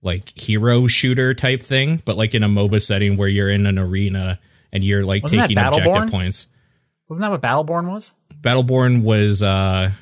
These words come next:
Speaker 1: was it third person or first person or both? It might have been, like, you switch between them
Speaker 2: I don't
Speaker 1: depending.
Speaker 2: actually know.
Speaker 1: Yeah, I
Speaker 2: Much
Speaker 1: can't
Speaker 2: like most
Speaker 1: remember.
Speaker 2: people, I did not play it, so it's gone.
Speaker 1: See, I did play it. I'm pretty sure it was first person, but I don't remember either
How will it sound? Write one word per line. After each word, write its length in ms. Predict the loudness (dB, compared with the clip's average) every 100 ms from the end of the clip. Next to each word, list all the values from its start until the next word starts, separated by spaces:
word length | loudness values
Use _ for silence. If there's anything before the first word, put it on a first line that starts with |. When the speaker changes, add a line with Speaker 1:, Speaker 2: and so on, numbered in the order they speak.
| _ _ _ -4
Speaker 1:
was 140 | 0
it 60 | 0
third 320 | 0 0 0
person 340 | 0 0 0
or 60 | -2
first 320 | 0 -2 -2
person 320 | -2 -4 -2 -4
or 80 |
both? 540 | -4 -2 -2 -4 -8 -14
It 100 | -4
might 160 | -2 0
have 80 | -2
been, 160 | -2 -2
like, 300 | -4 -6 -12 _ _
you 100 | -6
switch 320 | -4 -4 -6 -6
between 300 | -8 -4 -4
them 100 | -4
Speaker 2:
I 100 | -2
don't 20 | -2
Speaker 1:
depending. 80 | -2
Speaker 2:
actually 160 | -2 -4
know. 220 | -2 -2 -6 _ _ _ _
Speaker 1:
Yeah, 240 | -4 0
I 20 | 2
Speaker 2:
Much 140 | 2
Speaker 1:
can't 100 | 2
Speaker 2:
like 120 | 2
most 200 | 2 2
Speaker 1:
remember. 120 | 0 0
Speaker 2:
people, 80 | 0
I 60 | 0
did 120 | 0
not 180 | -2 -2
play 240 | 0 0 2
it, 160 | -2 _
so 260 | -8 -6 -4
it's 120 | -4
gone. 300 | -2 -2 -4 -12 _ -10
Speaker 1:
See, 200 | -2 0
I 120 | 2
did 400 | -2 -2 -2 -2 -2
play 200 | -2 0
it. 60 |
I'm 100 | 0
pretty 180 | 0 0
sure 160 | 0 0
it 40 |
was 140 | 0 -2
first 320 | -2 -2 -2
person, 360 | -4 -4 -2 -2
but 100 | -2
I 60 |
don't 260 | 0 0 2
remember 480 | 4 4 4 0 -2
either 400 | -4 -4 0 0